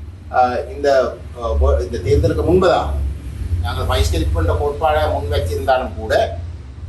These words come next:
இந்த வேட்பாளர்கள் சரியான வகையில ஒரு நேர்மையான அரசியலை கொண்டு போறதுக்கு வந்து முன் வந்திருந்தால் வந்து நாங்கள் அந்த பகிஷ்கரிப்பை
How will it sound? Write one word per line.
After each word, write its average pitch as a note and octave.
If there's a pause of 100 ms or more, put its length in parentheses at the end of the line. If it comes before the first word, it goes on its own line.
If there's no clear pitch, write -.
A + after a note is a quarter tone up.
(260)
இந்த A#2+
வேட்பாளர்கள் E3+
சரியான E3
வகையில D#3
ஒரு D3+
நேர்மையான D#3+
அரசியலை -
கொண்டு D3+
போறதுக்கு D3+
வந்து D3
முன் C3
வந்திருந்தால் C#3+
வந்து D3+
நாங்கள் D#3
அந்த C#3+
பகிஷ்கரிப்பை D3